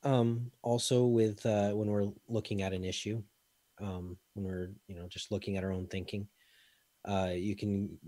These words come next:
go different layers. You, sometimes you can, uh, well, how did you, how to do this? Sometimes you're just looking at the feeling. Sometimes you're going back to childhood.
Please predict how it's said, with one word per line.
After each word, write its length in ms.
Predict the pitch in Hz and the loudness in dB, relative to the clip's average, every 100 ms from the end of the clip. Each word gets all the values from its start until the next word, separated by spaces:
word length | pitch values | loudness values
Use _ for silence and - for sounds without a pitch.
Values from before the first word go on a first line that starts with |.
| 101 | -2
go 220 | 107 101 | 4 4
different 420 | 95 98 98 95 98 | 4 -2 -4 -4 -4
layers. 540 | 92 95 101 - - | -2 -2 -4 -6 -6
You, 180 | 98 101 - | -4 -4 -8
sometimes 680 | - - 110 101 104 101 98 | -8 -2 -2 0 2 2 0
you 120 | 98 | -2
can, 260 | 104 98 95 | -2 -2 -2
uh, 240 | 95 92 - _ _ _ _ _ _ _ _ _ _ _ _ - | -2 -4 -10 _ _ _ _ _ _ _ _ _ _ _ _ -14
well, 140 | 87 | -12
how 120 | 85 87 | -10 -10
did 120 | 87 | -10
you, 100 | - - - - | -14 -18 -20 -16
how 80 | 95 | -14
to 60 | |
do 100 | 90 | -12
this? 280 | 87 92 - _ _ _ _ _ _ _ _ _ _ _ 113 | -14 -14 -18 _ _ _ _ _ _ _ _ _ _ _ -12
Sometimes 420 | - 147 131 123 | 2 4 6 4
you're 100 | 117 | 4
just 160 | 113 110 | 2 4
looking 280 | 117 113 110 | 2 4 0
at 100 | 104 | 0
the 80 | 104 | -2
feeling. 460 | 107 107 107 104 - _ _ | 0 0 0 -2 -8 _ _
Sometimes 440 | - 117 110 110 104 | 0 2 2 0 0
you're 120 | 101 | 0
going 200 | 101 95 | 0 0
back 200 | 95 - | -2 -6
to 80 | - | -6
childhood. 560 | 104 95 92 107 101 | -4 -4 -4 -6 -8